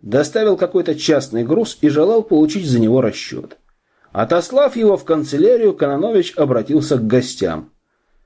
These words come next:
«Ну что ж, теперь я в вашем распоряжении. У господина подполковника свое обширное хозяйство в полторы тысячи душ. Не смею вас поэтому задерживать, барон, но жду к обеду.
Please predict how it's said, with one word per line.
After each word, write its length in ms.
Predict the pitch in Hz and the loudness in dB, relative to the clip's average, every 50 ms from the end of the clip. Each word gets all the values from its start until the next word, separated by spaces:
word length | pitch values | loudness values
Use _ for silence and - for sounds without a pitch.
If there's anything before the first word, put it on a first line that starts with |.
| _ _ _ _ _ _ - | _ _ _ _ _ _ -2
«Ну 140 | 165 226 214 | -2 0 0
что 260 | - - 135 117 - | 0 0 -2 -2 -2
ж, 180 | - - - - - | -4 -10 -18 -14 -14
теперь 300 | 80 78 127 170 220 226 | -6 0 2 2 2 2
я 180 | 214 226 220 | 0 0 2
в 140 | 202 160 127 | 2 0 0
вашем 420 | 110 113 131 143 - - 160 151 | 0 0 0 0 0 0 0 0
распоряжении. 880 | 170 160 - - 170 180 175 151 131 120 101 90 82 76 - - - _ _ _ _ _ _ _ _ _ _ - | 0 0 0 0 2 2 2 2 2 0 0 -2 -6 -10 -10 -12 -16 _ _ _ _ _ _ _ _ _ _ -8
У 100 | - 95 | -4 -2
господина 440 | 107 113 - - 139 151 175 170 156 | -2 -2 0 0 0 2 2 2 0
подполковника 840 | 156 - 151 156 - - 131 131 131 147 165 165 180 180 175 196 170 | 0 -2 -6 -4 -2 0 0 0 0 0 0 0 0 0 0 -2 -4
свое 320 | - - 139 139 147 143 | -2 0 0 2 2 0
обширное 500 | - 127 131 127 - - 156 143 143 143 | 0 0 -2 -4 0 -2 0 2 2 0
хозяйство 540 | 135 139 147 147 151 147 143 135 - - 156 | 0 0 0 2 2 0 0 -2 -2 -4 -4
в 80 | 147 - | -2 0
полторы 380 | 117 107 107 - 101 123 175 | -2 -2 0 0 0 0 0
тысячи 400 | - - 170 147 127 117 - 120 | 0 0 -2 -2 -2 0 -2 -2
душ. 420 | - - 80 87 - - - - _ _ _ _ _ _ _ _ - | -4 -4 -6 -10 -10 -12 -14 -16 _ _ _ _ _ _ _ _ 0
Не 200 | 107 262 330 349 | 2 2 2 2
смею 420 | 339 - 175 202 233 262 254 233 | 0 0 0 2 2 4 4 4
вас 200 | 214 226 226 214 | 4 2 0 0
поэтому 540 | - - 214 208 208 208 202 220 208 208 196 | 0 0 2 4 4 2 2 2 0 0 0
задерживать, 540 | 180 196 190 165 139 135 120 123 131 127 117 | 0 0 0 2 2 0 2 2 0 0 0
барон, 500 | 113 123 123 127 123 123 127 123 123 131 | 0 0 2 2 2 2 2 2 4 4
но 240 | 170 240 294 285 - | 4 4 2 0 0
жду 280 | 143 139 131 151 180 - | -4 -2 2 2 2 2
к 80 | - | 2
обеду. 500 | 175 143 123 107 95 85 80 78 - 135 | -2 -2 -2 -6 -8 -8 -10 -14 -16 -18